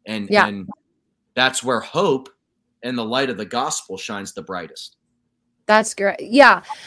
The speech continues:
Speaker 2: I mean, I was just on another show with some, um, Christian comedians, and we talk a little bit about, you know, being a light in the industry. We were talking a little more about open mics because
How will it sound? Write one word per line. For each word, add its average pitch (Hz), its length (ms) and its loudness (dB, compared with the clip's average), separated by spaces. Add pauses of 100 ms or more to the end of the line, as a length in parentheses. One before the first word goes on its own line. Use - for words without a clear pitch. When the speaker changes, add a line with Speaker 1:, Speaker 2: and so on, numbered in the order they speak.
(140)
Speaker 2:
I 302 100 8
mean, 302 160 6
I 311 100 10
was 311 140 4
just 269 240 -2 (260)
on 262 180 10
another 240 600 8
show 240 360 8
with 233 240 6
some, 220 360 0
um, 202 480 6 (160)
Christian 240 320 -4
comedians, 214 720 -2
and 220 240 -6
we 240 160 -2
talk 277 320 2
a 240 60 0
little 220 240 0
bit 208 160 0
about, 202 560 2
you 220 140 -6
know, 196 160 -4
being 226 320 -2
a 214 80 -2
light 202 280 4
in 202 80 0
the 196 80 -2
industry. 226 840 -2 (680)
We 247 80 -4
were 262 80 -6
talking 254 240 0
a 226 40 -6
little 247 180 0
more 214 140 -2
about 196 240 -2
open 202 260 -2
mics 220 560 -2
because 196 480 -8